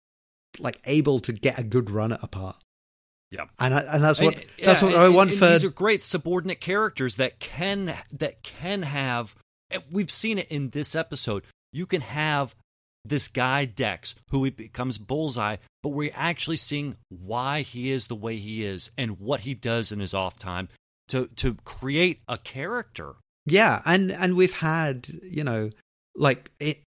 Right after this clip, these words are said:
Speaker 1: we haven't really talked about this at all, but, like, Karen, she's so good in this because she's, she's doing the reporter thing. She's, like, following out leads, and, and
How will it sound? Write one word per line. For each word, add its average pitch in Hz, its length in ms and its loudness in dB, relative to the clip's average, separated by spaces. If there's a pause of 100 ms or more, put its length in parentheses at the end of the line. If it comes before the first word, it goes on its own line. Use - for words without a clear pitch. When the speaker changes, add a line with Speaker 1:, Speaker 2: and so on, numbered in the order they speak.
Speaker 1:
we 156 220 6
haven't 147 260 4
really 107 160 0
talked 190 240 0
about 104 220 -4
this - 140 -8
at - 140 -10
all, 104 160 -6
but, 113 160 -8
like, - 220 -4
Karen, 139 640 -2
she's 151 240 -6
so 180 140 4
good 165 260 4
in 156 120 2
this 101 200 -6
because 127 320 -4
she's, 143 320 -4 (320)
she's 151 280 2
doing 143 460 4
the 139 100 0
reporter 139 520 -2
thing. - 300 -14
She's, 151 340 -8
like, - 340 -6 (1300)
following 139 560 4
out 135 240 0
leads, 131 420 0
and, 123 200 0 (300)
and 131 200 2